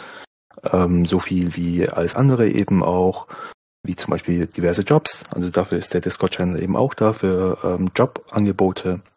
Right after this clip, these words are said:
wenn ihr jemanden sucht oder wenn ihr irgendwo nach einem, ähm, nach einem Job eben fragt, könnt ihr das gerne auch hier machen. Und, ähm, wir würden uns natürlich auch sehr gerne über Feedback,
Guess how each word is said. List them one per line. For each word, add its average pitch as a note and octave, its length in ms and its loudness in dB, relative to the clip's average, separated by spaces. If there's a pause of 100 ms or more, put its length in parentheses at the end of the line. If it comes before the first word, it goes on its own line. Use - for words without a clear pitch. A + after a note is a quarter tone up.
(160)
wenn F2+ 120 -2
ihr F2+ 80 -2
jemanden F2 340 -4
sucht F2 400 -6
oder E2+ 300 -4
wenn - 120 -4
ihr - 100 -8
irgendwo F2 420 -4 (680)
nach F2+ 220 0
einem, F#2 260 0 (360)
ähm, E2+ 680 -4 (600)
nach F2+ 140 -2
einem F2 100 -2
Job - 240 0
eben G2 560 2 (260)
fragt, B2 380 0 (680)
könnt G2 160 2
ihr F#2 60 6
das F2+ 100 0
gerne F#2 240 2
auch - 120 -6
hier A2 140 2
machen. C#3 320 0 (1120)
Und, D3 560 6
ähm, A#2 760 2
wir G#2+ 120 4
würden B2 120 0
uns B2+ 80 -6
natürlich A#2+ 280 -6
auch - 100 -12
sehr A2+ 240 2
gerne A2 260 2
über F#2+ 680 2
Feedback, - 760 -6